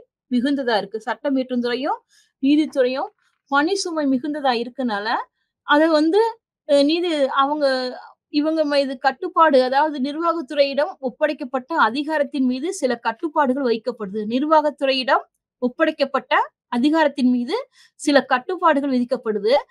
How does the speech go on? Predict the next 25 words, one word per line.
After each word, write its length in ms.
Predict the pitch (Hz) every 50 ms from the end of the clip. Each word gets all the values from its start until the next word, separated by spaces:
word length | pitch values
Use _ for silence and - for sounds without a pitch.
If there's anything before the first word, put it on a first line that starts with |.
| _ _ _ _
அது 260 | - 269 277 277 302
என்னென்ன 340 | 294 311 359 494 508 480 427
கட்டுப்பாடுகள் 720 | 427 330 285 247 311 - - 311 285 262 269 269 247 214 202
அப்படி 240 | - 269 254 220 -
சொல்லி 220 | - 277 269 254 -
பார்த்தோம்னு 300 | 240 226 240 247 254 240
சொன்னா, 320 | 240 - 269 254 262 247 226 254 349 440 - _ _ _ _ _ -
அரசியலமைப்பு 640 | 226 254 320 359 349 403 349 359 339 302 311 311
தீர்வு 340 | 247 - 294 294 277 262 247
வழிகள், 500 | 240 220 208 202 190 208 196 180 165 170 _
அதாவது 360 | - 233 247 269 294 339 302 -
கான்ஸ்டிடியூஷனல் 560 | 262 254 302 339 - 320 294 254 302 285 254
ரெமடிஸ் 440 | 233 220 233 254 269 254 233 - - 208
அப்படின்னு 320 | 180 - 214 214 202 185 -
சொல்றோம். 340 | 190 170 180 190 226 330 494 - _ - - _ _ -
செகண்ட் 340 | - 311 302 302 - 381 359
வந்து 400 | 320 302 302 302 381 349 285 262
உரிமையின் 640 | 269 285 330 370 403 415 415 403 381 381 403 403 - _ _
சட்டப்படியான 800 | - - 285 277 - 330 320 320 311 285 277 262 254 262 294 294
தீர்வு 240 | - 294 285 269 262
வழிகள், 480 | 226 208 208 196 208 208 196 180 160 - _ _ _ _ _
அதாவது 380 | _ - 277 302 320 349 349 294
என்னன்னு 260 | 285 302 320 302 - 311
சொன்னா, 200 | 285 294 339 415 523 - _ _ _ _ _ -
அ, 100 | 285 294